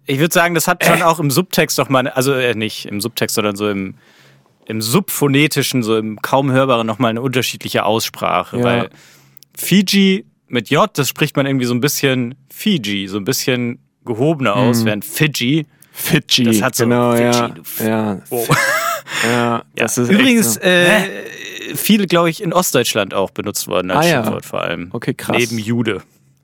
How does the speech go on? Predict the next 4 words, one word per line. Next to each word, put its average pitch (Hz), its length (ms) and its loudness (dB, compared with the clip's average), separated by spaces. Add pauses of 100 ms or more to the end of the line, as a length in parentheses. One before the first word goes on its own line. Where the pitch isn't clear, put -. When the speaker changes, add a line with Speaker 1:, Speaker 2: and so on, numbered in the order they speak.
(180)
Speaker 2:
Lol. - 320 -4 (180)
Speaker 1:
Ja. - 280 -6 (1400)
Speaker 2:
Ähm, 196 760 4 (440)
jetzt 190 320 2